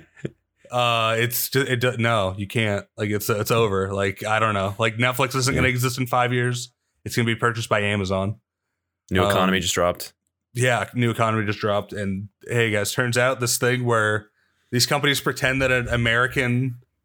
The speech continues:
Speaker 1: like, middle-class American should be able to afford a personal assistant. Uh, it's not real. It's fake. <laughs> Like, like, it's not, it's not a real business model. It, it, it's literally not gonna work. Uh, so that's interesting. I found that interesting.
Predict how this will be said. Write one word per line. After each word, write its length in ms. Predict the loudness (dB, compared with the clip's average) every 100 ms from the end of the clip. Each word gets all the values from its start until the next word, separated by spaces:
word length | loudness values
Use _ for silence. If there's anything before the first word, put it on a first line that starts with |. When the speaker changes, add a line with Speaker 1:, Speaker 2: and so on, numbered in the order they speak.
| _
Speaker 1:
like, 200 | -2 0
middle-class 500 | 0 0 2 2 2
American 520 | 0 0 0 0 0 0
should 220 | 0 0
be 80 | 0
able 140 | 2
to 140 | 0 -2
afford 320 | 0 0 0
a 40 |
personal 480 | -2 -4 -4 -2 0
assistant. 520 | 0 -2 -2 -2 -4 -6 _ _ _ _ _ _
Uh, 320 | -2 2 2 0
it's 160 | 0
not 180 | 2 2
real. 260 | 2 0 0 0
It's 160 | 0 2
fake. 220 | 0 0 -2 0
<laughs> 160 | 0
Like, 400 | 2 2 2 4 4 4 4 4 4 2 4 2 0 -2
like, 200 | 0 -4 -4 -10 0
it's 280 | 0 0 -2
not, 380 | 0 2 2 0
it's 200 | -4 -2
not 260 | 0 2
a 40 | 2
real 220 | 0 0
business 340 | 0 0 -2
model. 360 | -2 -4 -4 -4 -4
It, 200 | -4 -2
it, 140 | 0 0 0
it's 180 | -2 0
literally 380 | 0 2 2
not 180 | 2 0
gonna 120 | -2
work. 280 | -2 -2 -4 -8
Uh, 360 | -6 -2 0 -2 -6 _ _ _ _ _
so 100 | 0
that's 220 | 2 2
interesting. 500 | -2 -4 -8 -8 -4
I 60 | -2
found 220 | 2 2
that 100 | 2
interesting. 460 | 0 -4 -8 -10 -12